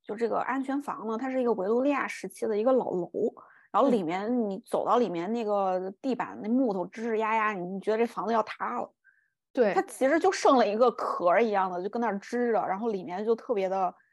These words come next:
Speaker 1: 破旧
Speaker 2: 危楼。
Speaker 1: 破败，
Speaker 2: 嗯。
Speaker 1: 对，看着就是那种危楼的感觉。但是，哎，你不管是作为婚礼啊，或者是你有一些什么 live performance 之类的这些东西，在里面发生，你可以想象得到啊，它其实蛮有趣的。然后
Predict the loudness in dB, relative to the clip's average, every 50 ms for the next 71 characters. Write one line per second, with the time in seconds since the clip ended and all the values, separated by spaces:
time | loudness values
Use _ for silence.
0 | _ _ _ 0 4 4 6 6 6 4 2 0 -2 -6 -10 -6 0 2 2 4
1 | 4 2 2 0 0 0 0 -2 -2 -2 -4 -8 -8 -4 -2 0 0 0 0 -2
2 | -2 -2 -4 -4 -6 -8 -6 -2 0 2 2 2 2 0 0 -2 -4 -4 -6 -8
3 | -12 -14 -18 -18 -18 -20 _ _ _ _ _ 4 4 6 6 4 2 2 0 _
4 | _ _ _ -2 2 2 4 6 6 6 6 6 4 4 6 6 6 4 2 0
5 | _ _ 4 6 6 6 6 4 2 0 -2 -2 -2 0 0 -2 -2 -4 -6 -6
6 | -6 -6 -8 -8 -6 -6 -6 -4 -4 -4 -2 0 -2 -2 -2 -4 -6 -6 -4 -4
7 | -4 -4 -6 -6 -10 _ _ _ _ _ _ 0 2 4 6 6 6 6 6 4
8 | 4 0 -6 -6 -4 0 2 4 4 4 2 0 -2 -4 -6 -4 -2 2 2 4
9 | 2 2 0 -2 -2 -4 -4 -4 -6 -6 -6 -6 -8 -10 _ _ -8 2 4 6
10 | 6 6 4 2 2 2 2 4 4 6 6 6 6 6 6 4 4 4 4 2
11 | -2 -4 -2 2 2 4 4 4 2 2 0 0 0 0 -2 -4 -4 -4 -4 -2
12 | 0 0 0 0 0 0 -2 -2 -4 -6 -10 -12 -10 -10 -10 -12 -16 _ _ _
13 | _ _ _ _ 4 4 6 8 8 10 10 8